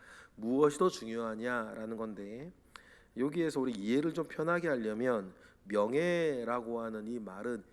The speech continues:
이름이라는 뜻이고, 은총이라고 하는 말은, 어, 뭐, 인간적-, 우리가 우리 쪽에서 생각을 하면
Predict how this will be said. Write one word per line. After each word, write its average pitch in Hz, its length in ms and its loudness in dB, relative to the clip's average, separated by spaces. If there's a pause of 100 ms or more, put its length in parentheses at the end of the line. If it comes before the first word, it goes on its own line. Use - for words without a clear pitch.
(180)
이름이라는 110 920 0
뜻이고, 110 680 -10 (720)
은총이라고 123 1160 2
하는 110 220 -4
말은, 101 480 -4 (600)
어, 92 840 -12
뭐, 107 500 -8
인간적-, 123 460 -4
우리가 123 340 -2 (360)
우리 160 260 2
쪽에서 214 360 6
생각을 123 380 -2
하면 110 220 -2